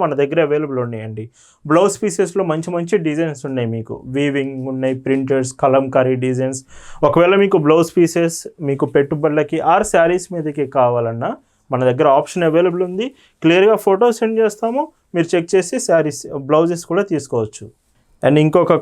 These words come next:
కాంబినేషన్, and ఈ శారీకి మీకు బ్లౌజ్ లెమన్ ఎల్లో కలర్ వచ్చింది. And పళ్ళు చూడండి ఇలా వస్తుంది. And ఈ డిజైన్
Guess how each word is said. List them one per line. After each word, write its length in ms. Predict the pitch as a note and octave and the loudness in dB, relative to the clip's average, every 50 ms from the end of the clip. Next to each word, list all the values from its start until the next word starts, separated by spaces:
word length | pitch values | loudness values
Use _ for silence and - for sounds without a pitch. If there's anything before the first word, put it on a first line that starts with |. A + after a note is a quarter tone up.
| - | 4
కాంబినేషన్, 520 | D3+ C#3+ C#3+ D3 C#3+ C#3+ - - G3 A3+ C#4+ - - - _ _ _ _ _ _ - - - - - A#2+ | 4 4 4 2 2 0 0 0 -2 -2 -4 -6 -14 -20 _ _ _ _ _ _ -20 -20 -20 -14 -8 -4
and 120 | A#2+ B2 C3 C#3+ | 0 0 0 2
ఈ 20 | C#3 D3 | 2 2
శారీకి 360 | C#3+ C#3 C#3+ C#3 C#3 - D3 C#3 | 2 4 2 0 -2 -4 -4 -4
మీకు 160 | B2+ B2+ C#3+ B2+ B2 | -4 -2 -2 0 2
బ్లౌజ్ 280 | C3 D3+ G3 G#3 G#3 - - _ _ _ _ _ _ _ _ _ - C3 C3 | 4 4 4 2 0 -2 -10 _ _ _ _ _ _ _ _ _ 0 2 2
లెమన్ 200 | C3 C3+ C#3 C#3+ | 4 4 4 4
ఎల్లో 160 | C#3+ C#3 C3+ B2+ D3+ | 4 4 4 4 4
కలర్ 180 | C3 C3 B2+ B2+ B2+ | 4 4 4 4 2
వచ్చింది. 360 | B2+ - D#3 D3 D#3+ G3+ C4+ - - _ _ _ _ _ _ _ _ _ _ _ _ _ - A#2+ | 0 -4 -4 -2 0 0 0 -2 -6 _ _ _ _ _ _ _ _ _ _ _ _ _ -6 -4
And 100 | A#2+ A#2 A2+ - | -4 -2 0 2
పళ్ళు 240 | C3 C#3 D3 E3+ E3+ E3+ E3+ | 2 4 4 4 4 4 2
చూడండి 380 | D#3+ D#3 D#3 D#3 E3 G3 B3+ F4+ F4 - _ _ _ _ - _ _ _ _ _ _ _ _ _ _ _ _ - G3 | 2 0 0 0 0 0 0 0 -2 -6 _ _ _ _ -20 _ _ _ _ _ _ _ _ _ _ _ _ 0 2
ఇలా 120 | F#3 D#3+ C3 C3+ | 4 4 4 2
వస్తుంది. 380 | - - - - - - - - - - - - - - - _ _ _ _ - | 0 -4 -10 -16 -18 -20 -20 -20 -20 -20 -20 -20 -20 -20 -20 _ _ _ _ 2
And 120 | C3+ C3+ C#3 - - F3+ F3+ | 4 4 4 4 4 4 4
ఈ 20 | G#3 A3 G#3+ F#3+ E3 | 4 4 4 6 6
డిజైన్ 320 | E3 D#3 C#3+ D#3 F3 A3 | 6 6 6 6 4 4